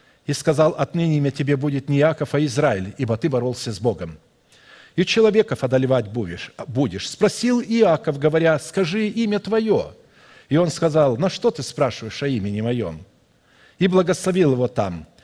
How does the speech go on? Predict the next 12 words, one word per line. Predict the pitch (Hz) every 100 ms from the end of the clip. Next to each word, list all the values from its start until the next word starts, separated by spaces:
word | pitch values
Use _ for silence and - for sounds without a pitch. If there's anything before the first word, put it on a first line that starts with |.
| - - -
И | 214
нарек | 254 226 180 175
Иаков | 165 165 -
имя | 160 156
месту | 156 156 151
тому | - 143 143
Пенуэл, | - 151 185 175 95 85 - _ _
ибо | 156 156 156 147 -
говорил | 123 151 160 170 170
он: | 156 156 147
„Я | 120 151
видел | 165 156 156